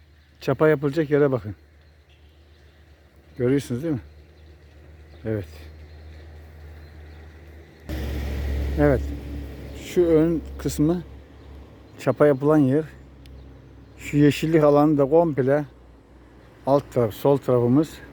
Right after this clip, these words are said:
çapa yapılacak. Çünkü çok ot yetişmiş.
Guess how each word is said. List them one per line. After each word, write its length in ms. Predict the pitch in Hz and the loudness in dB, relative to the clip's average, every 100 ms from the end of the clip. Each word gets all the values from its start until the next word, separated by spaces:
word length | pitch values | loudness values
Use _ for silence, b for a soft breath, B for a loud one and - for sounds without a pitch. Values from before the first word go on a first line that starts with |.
| - - - - - - - - | -20 -20 -20 -20 -20 -20 -20 -8
çapa 240 | 123 127 | -4 2
yapılacak. 420 | 131 120 107 127 139 - - | 2 0 -4 -4 -6 -16 -14
Çünkü 360 | - 123 139 147 - - - - - - - - - - - - | -6 -2 -2 -4 -8 -20 -20 -20 -20 -20 -20 -20 -20 -20 -20 -16
çok 200 | - 131 | -4 0
ot 140 | 123 143 - - - - - - - - - - | 0 -2 -6 -20 -20 -20 -20 -20 -20 -20 -12 -6
yetişmiş. 600 | 120 117 110 120 131 - | -6 -6 -2 -2 -2 -8